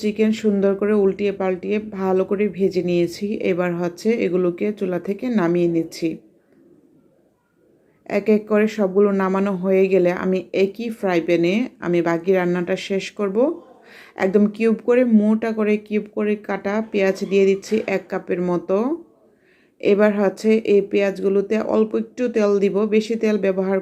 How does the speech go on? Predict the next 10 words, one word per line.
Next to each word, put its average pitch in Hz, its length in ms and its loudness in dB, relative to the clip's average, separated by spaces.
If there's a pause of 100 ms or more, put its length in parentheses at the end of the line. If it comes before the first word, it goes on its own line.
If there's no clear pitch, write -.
করব 180 180 -2 (140)
না। 190 80 -2 (540)
যে 196 100 8 (120)
তেলটা 202 320 0 (120)
ফ্রাই 180 240 -2
প্যানে 190 200 -2 (160)
ছিল 185 240 2 (300)
সেটার 180 380 -2
মধ্যে 185 260 -4
আরেকটু 196 300 -4